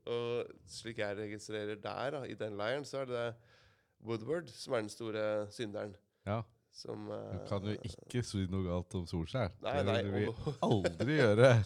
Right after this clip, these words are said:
Speaker 1: Nei, nei.
Speaker 2: Nei.
Speaker 1: Men, eh, det som er fellesnevneren, eh, for alle de, eh, de si-, tidligere konstellasjonene, ikke sant, med Van Gaal og med, med Mourinho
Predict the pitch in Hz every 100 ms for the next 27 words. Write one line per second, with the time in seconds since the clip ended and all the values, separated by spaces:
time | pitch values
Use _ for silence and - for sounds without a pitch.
0 | - - 113 147 123 110 - 95 95 92
1 | 123 - _ _ 117 131 131 135 131 131
2 | 127 127 127 127 120 120 113 - 120 120
3 | 117 117 104 98 107 104 110 117 117 117
4 | 117 117 117 113 110 107 117 104 101 101
5 | 101 107 107 104 104 117 _ _ 120 113
6 | - - 117 110 - 117 - 101 104 113
7 | - 117 117 113 110 127 117 113 113 107
8 | 101 104 101 92 92 98 98 101 104 104
9 | 104 _ - _ _ _ 113 107 104 107
10 | 107 107 104 _ _ _ - 107 107 107
11 | 107 107 107 104 107 117